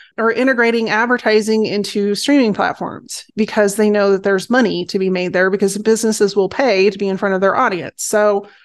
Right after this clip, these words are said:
I don't foresee it getting better. And I think that in order to stand out from the norm, you have to look and think about things differently and think about it from the customer perspective.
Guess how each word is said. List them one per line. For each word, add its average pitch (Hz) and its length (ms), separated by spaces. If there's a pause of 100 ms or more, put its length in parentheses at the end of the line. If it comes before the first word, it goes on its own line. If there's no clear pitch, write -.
(540)
I 196 100
don't 262 240
foresee 240 400
it - 100
getting 196 260
better. 233 560 (1300)
And 214 760
I 214 120
think 233 500
that 190 500
in 226 180
order 262 420
to - 160
stand 208 580
out 202 520
from 240 540 (500)
the 214 180
norm, 208 880
you 220 160
have 220 200
to 208 80
look 202 440
and 202 520
think 202 160
about 196 220
things 185 240
differently - 580 (100)
and 196 120
think 208 160
about 196 200
it - 120
from 196 120
the 196 60
customer 185 540
perspective. - 840